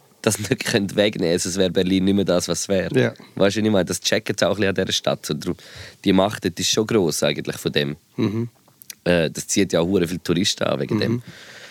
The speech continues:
Speaker 1: Äh, und, aber nachher habe ich so gedacht, hey, das Späti-Ding, das sollte, ist doch eigentlich so, also gerade so jetzt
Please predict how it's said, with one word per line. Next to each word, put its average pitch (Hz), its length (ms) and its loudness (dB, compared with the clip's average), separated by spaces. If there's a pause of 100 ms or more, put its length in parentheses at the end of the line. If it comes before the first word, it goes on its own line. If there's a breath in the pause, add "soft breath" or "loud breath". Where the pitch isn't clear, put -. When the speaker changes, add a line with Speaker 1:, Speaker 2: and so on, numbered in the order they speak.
(420 loud breath)
Speaker 1:
Äh, 98 460 4
und, 92 380 0 (1160)
aber 95 180 0
nachher 151 260 4
habe 87 100 -4
ich 78 80 -2
so - 100 -4
gedacht, 76 220 -10
hey, 82 80 -8
das - 160 -2
Späti-Ding, 98 600 -2
das - 160 -4
sollte, - 220 -4
ist - 100 -4
doch - 120 -8
eigentlich 85 340 -2
so, 85 260 2 (960 soft breath)
also 98 180 0
gerade 110 240 2
so - 80 0
jetzt 101 140 -2